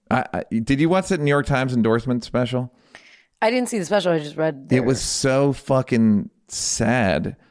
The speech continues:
Speaker 1: because it was a bunch of
Speaker 2: Wait, where was it?
Speaker 1: It was, it, it's on, there's a, they have a Hulu F X show
Speaker 2: New York
Speaker 1: that's a
Speaker 2: Times.
Speaker 1: weekly T V show about the Times.
Speaker 2: Okay.
Speaker 1: And it's a very good show.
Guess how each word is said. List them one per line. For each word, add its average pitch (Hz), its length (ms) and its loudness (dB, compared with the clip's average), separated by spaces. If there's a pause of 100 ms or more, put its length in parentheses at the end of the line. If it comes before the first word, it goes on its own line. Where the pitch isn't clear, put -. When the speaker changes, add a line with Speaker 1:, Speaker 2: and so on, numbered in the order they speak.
(160)
Speaker 1:
because 117 380 2
it 117 60 0
was 113 140 2
a 110 80 2
bunch 107 480 0 (100)
of 95 420 4
Speaker 2:
Wait, 220 200 0
where 208 200 0
was 214 260 0
it? 196 160 -8 (580)
Speaker 1:
It 156 160 2
was, 160 320 2 (240)
it, 135 140 -8 (180)
it's 147 300 2
on, 165 140 2
there's 147 200 4
a, 139 160 2
they 135 220 2
have 143 160 2
a 131 60 2
Hulu 120 460 4
F 98 140 0
X 92 220 0
show 62 360 -2 (640)
Speaker 2:
New 98 80 2
York 95 140 4
Speaker 1:
that's - 80 -2
a 98 60 4
Speaker 2:
Times. 92 120 0
Speaker 1:
weekly 101 680 2
T - 220 0
V 98 160 2
show - 140 0
about 73 220 -2
the - 40 -16
Times. - 460 -8 (380)
Speaker 2:
Okay. 202 360 2
Speaker 1:
And 185 200 -2
it's 147 180 0
a 175 80 2
very 160 480 0
good 135 160 2
show. - 180 -2